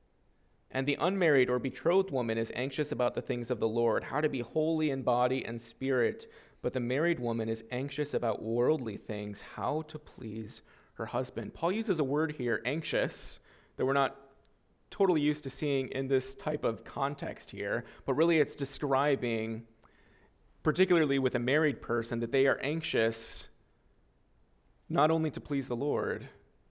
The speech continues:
but they have a responsibility to take care of a spouse.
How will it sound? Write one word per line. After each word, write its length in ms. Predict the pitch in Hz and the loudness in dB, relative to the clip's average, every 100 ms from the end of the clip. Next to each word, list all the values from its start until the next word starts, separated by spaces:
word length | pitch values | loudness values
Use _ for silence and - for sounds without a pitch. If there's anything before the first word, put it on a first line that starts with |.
| _ _ _ _ | _ _ _ _
but 80 | - | -4
they 100 | 165 | -2
have 80 | 185 | 0
a 60 | |
responsibility 1040 | 139 131 - 127 117 113 156 131 110 110 139 - _ _ | 0 0 -2 -6 -4 -4 -2 0 -2 -4 -6 -16 _ _
to 80 | - | -6
take 220 | 123 117 | -2 -2
care 180 | - 113 | -2 -2
of 120 | 104 | -2
a 40 | |
spouse. 760 | 98 - 156 - - - - - | -4 -4 -4 -4 -8 -14 -16 -18